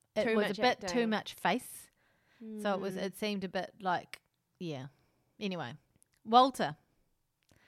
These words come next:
Speaker 2: She got twenty-two still.
Speaker 1: I've got no points written down. <laughs>
Speaker 2: So this is the thing as well, is that they, like,
Speaker 1: I
Speaker 2: had
Speaker 1: know,
Speaker 2: this
Speaker 1: they,
Speaker 2: really
Speaker 1: they
Speaker 2: harsh critique, and everyone was like, "Ooh." And Laura looked a bit annoyed, but then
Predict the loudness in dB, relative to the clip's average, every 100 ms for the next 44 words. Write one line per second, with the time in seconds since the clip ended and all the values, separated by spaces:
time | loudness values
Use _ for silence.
0 | _ -4 -4 -2 -6 -6 -8 -10 -10 -12
1 | -6 0 0 0 -6 -4 -8 -10 -16 -14
2 | -8 2 2 2 -4 -4 0 0 -2 -6
3 | -2 -2 0 2 4 2 -2 -2 0 0
4 | -2 -8 -20 _ _ 4 6 10 10 10
5 | 8 8 8 6 4 -4 -2 0 0 0
6 | 0 -2 -4 -6 -8 -6 -4 -2 0 2
7 | 2 2 2 0 -4 -8 -8 -2 2 4
8 | 2 0 -2 -2 0 0 0 -2 -2 -4